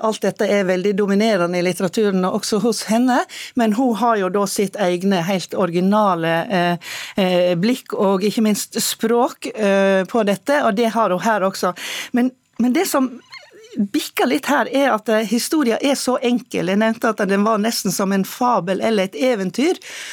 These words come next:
Og når du da har det lystige språket i tillegg, så bikker, eh, liksom hele greia. Altså, det, det handler om døden nesten på hver side, og det er liksom litt sånn koselig. Altså, det, det røsker ikke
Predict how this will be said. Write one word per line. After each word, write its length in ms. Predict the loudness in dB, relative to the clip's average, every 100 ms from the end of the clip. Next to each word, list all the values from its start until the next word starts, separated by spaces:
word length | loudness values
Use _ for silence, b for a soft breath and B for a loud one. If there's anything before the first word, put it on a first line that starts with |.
| B B B
Og 140 | 2
når 100 | 2
du 60 | 2 0
da 60 | -2
har 160 | -2 -2
det 140 | -2
lystige 380 | -2 -4 -2 -2
språket 400 | 0 0 0 0
i 80 | 0 0
tillegg, 260 | 0 0
så 140 | 0 -2 -4 B B B
bikker, 640 | -2 -2 -4 -4 -2 -2 -4
eh, 240 | -4 -2 -2
liksom 320 | 0 0 2
hele 220 | 2 0
greia. 240 | 0 0 0
Altså, 220 | 0 0
det, 220 | 0 0
det 100 | 0
handler 300 | 0 0 2
om 100 | 2
døden 400 | 2 0 0 0
nesten 260 | 0 0 -2
på 140 | -2
hver 240 | 0 -2 0
side, 320 | 0 0 0
og 80 | 0
det 140 | 0
er 20 |
liksom 320 | 0 0 0
litt 80 | 0
sånn 240 | 0 -2 -2 B B B
koselig. 400 | -2 0 0 0 0
Altså, 320 | -2 0 -2 -4 B B
det, 160 | -4 -2
det 160 | 0 0 0
røsker 720 | -2 -4 -4 -6 -2 -2 0
ikke 380 | -2 -4 -2